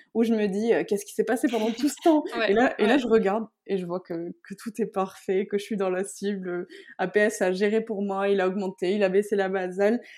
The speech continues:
Speaker 1: heu, il a envoyé des microbolus si nécessaire. Donc ça, c'est, c'est génial. Donc forcément, ben, ça mène aussi à un deuxième avantage, c'est des meilleures glycémies. Heu, voilà, ça, ça me surprend de jour en jour, mais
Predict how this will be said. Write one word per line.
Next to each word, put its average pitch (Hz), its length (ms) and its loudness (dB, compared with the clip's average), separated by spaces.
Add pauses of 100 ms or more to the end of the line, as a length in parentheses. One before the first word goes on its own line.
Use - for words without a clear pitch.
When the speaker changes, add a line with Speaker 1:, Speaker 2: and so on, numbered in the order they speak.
(180)
Speaker 1:
heu, 185 280 4
il 196 80 2
a 190 60 0
envoyé 214 200 4
des 247 80 4
microbolus 220 760 2
si - 200 -8
nécessaire. 214 680 2
Donc 196 260 -6
ça, 220 300 -6
c'est, 185 280 -4
c'est 208 180 -4
génial. 233 420 0
Donc 190 160 -4
forcément, 220 520 -2
ben, 180 120 -2
ça 190 160 -4
mène 196 180 -4
aussi 202 320 -8
à 202 100 0
un 185 120 -6
deuxième 190 320 -2
avantage, 185 400 -8
c'est - 180 -6
des 202 120 -2
meilleures 202 240 -4
glycémies. 196 540 -6 (260)
Heu, 165 640 -4
voilà, 175 260 -6
ça, 170 280 -6
ça 170 100 -10
me 175 60 -8
surprend 185 300 -12
de 190 140 0
jour 185 160 -6
en 196 140 -6
jour, 220 240 -2
mais 180 360 -6